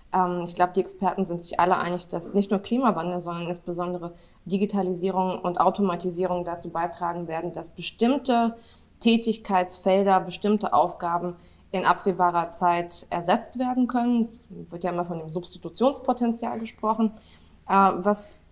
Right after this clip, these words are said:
müsste Ihrer Auffassung denn geschehen, dass das Bewusstsein für Weiterbildung, Fortbildung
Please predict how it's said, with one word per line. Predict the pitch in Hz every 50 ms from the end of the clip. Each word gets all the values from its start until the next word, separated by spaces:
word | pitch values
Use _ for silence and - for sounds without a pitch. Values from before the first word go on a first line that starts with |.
| _ -
müsste | 185 208 220 247 240 - -
Ihrer | 233 233 233 226 -
Auffassung | 208 202 - 226 208 214 196 190 180
denn | 185 185 190 185 - - 180 -
geschehen, | 190 175 - - 226 233 240 233 220 202
dass | - 175 175 175 - - - - -
das | 190 - 185 180 -
Bewusstsein | - 196 185 175 220 277 - - - - - - - - - 233 - - - - - _ _ _ _ -
für | - - 190 185 175 - - -
Weiterbildung, | 170 165 185 190 196 208 214 202 180 170 196 190 185 185 185 180 185
Fortbildung | - - 185 185 185 185 - 190 185 180 175 185 180 175 175 175